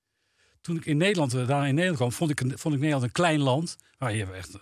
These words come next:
waar ik even naar vrienden in Groningen ging. Of even naar vrienden in het zuiden. Eh, dat is nu veranderd, omdat wij nu, eh, eh, wij, wij denken anders. Wij denken klein. Wij denken dat, dat Nederland, eh, eh,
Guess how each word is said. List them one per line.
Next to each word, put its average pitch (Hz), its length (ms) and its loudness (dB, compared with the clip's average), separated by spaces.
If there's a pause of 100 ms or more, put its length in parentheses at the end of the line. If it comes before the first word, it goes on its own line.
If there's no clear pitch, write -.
(160)
waar 98 140 -6
ik 98 120 -8
even 104 220 -6
naar 110 100 0
vrienden 123 260 0
in 123 60 0
Groningen 151 440 2
ging. 131 300 -4 (500)
Of 131 120 0
even 120 200 2
naar 120 120 2
vrienden 123 240 2
in 120 60 0
het 120 100 2
zuiden. 151 460 2 (600)
Eh, 123 300 -4
dat 147 140 2
is 131 80 0
nu 180 160 2
veranderd, 170 300 0
omdat 139 200 -2
wij 139 200 2
nu, 151 280 -2
eh, 135 440 -2
eh, 117 60 -4
wij, 127 160 -2
wij 123 220 0
denken 185 360 0
anders. 90 340 -4
Wij 117 140 -6
denken 151 380 -2 (800)
klein. 95 400 -2 (800)
Wij 127 180 -2
denken 165 280 0
dat, 135 160 -2
dat 120 140 -2
Nederland, 139 500 0
eh, 110 640 -6
eh, 104 60 -8